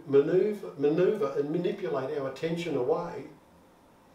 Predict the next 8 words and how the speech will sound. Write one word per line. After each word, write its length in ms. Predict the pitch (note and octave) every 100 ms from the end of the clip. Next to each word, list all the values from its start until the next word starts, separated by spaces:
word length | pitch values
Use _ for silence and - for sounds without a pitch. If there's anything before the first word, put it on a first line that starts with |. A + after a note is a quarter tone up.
| _ _ _ _ _ _ _
from 200 | - C#3+
a 40 | C3+
relationship 880 | C3+ C#3 D3 - C3+ B2+ C#3+ C#3+ C#3
with 220 | C#3 -
the 60 |
one 280 | D3 F3 E3+
true 200 | F#3 B3
God? 240 | - -